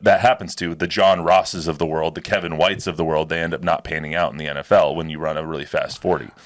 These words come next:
But the, the thing that a lot of the talent evaluators say is, "We will need to get these guys in the room." Those meetings are the most important part of the combine. Also, being able to talk trades or talk free agency with other G Ms, other coaches.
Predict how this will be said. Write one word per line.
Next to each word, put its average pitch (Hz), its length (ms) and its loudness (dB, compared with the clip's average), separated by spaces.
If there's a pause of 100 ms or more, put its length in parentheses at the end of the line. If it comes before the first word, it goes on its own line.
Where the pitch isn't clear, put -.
(280)
But 113 420 2 (600)
the, 110 280 -2
the 98 200 0
thing 135 360 -2
that 104 200 0
a 95 60 2
lot 101 200 6
of 95 60 -6
the 87 80 -6
talent 101 340 0
evaluators 87 380 2
say 107 200 0
is, 82 140 -8
"We 101 140 -2
will 117 140 -2
need 113 180 -2
to 101 60 -6
get 98 140 -4
these 101 140 -4
guys 90 220 0
in 87 80 -6
the 82 60 -6
room." 80 200 -6
Those 87 180 -2
meetings 101 460 -2
are 85 60 -4
the 85 100 -4
most 85 240 -6
important 82 400 -4
part 85 200 2
of 76 80 -10
the 76 60 -12
combine. 87 420 0
Also, 113 360 0
being 87 200 -6
able 85 180 -6
to 80 100 -14
talk - 320 -2
trades 85 380 -2
or 80 80 -8
talk 78 220 -2
free 85 220 -8
agency 90 480 -8 (300)
with - 140 -4
other 90 220 0
G 85 200 -4
Ms, 85 280 -4
other 82 160 -6
coaches. 104 460 -4